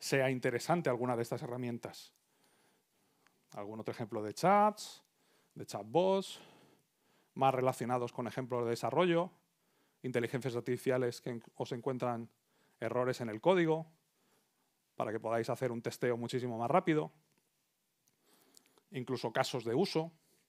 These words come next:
de los usuarios. Estas incluso ayudan a visualizar cómo se ve vuestro sitio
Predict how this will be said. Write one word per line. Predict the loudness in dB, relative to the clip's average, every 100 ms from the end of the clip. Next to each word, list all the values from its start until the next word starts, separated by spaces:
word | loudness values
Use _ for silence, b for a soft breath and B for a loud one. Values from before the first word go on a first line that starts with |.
| _ _ _
de | -4 -4
los | -4
usuarios. | 2 4 4 2 -2 -10 _ _ _ _ _ b b b b b b b b b _ _ -2
Estas | 0 0 -4
incluso | 0 0 0 0
ayudan | 2 4 4 2 -6 b b b b b b b b b
a | 0
visualizar | 0 2 4 4 4 4 4
cómo | -2 0
se | 2
ve | 2 0
vuestro | 0 -2 -2 -4
sitio | 0 0 2 2 0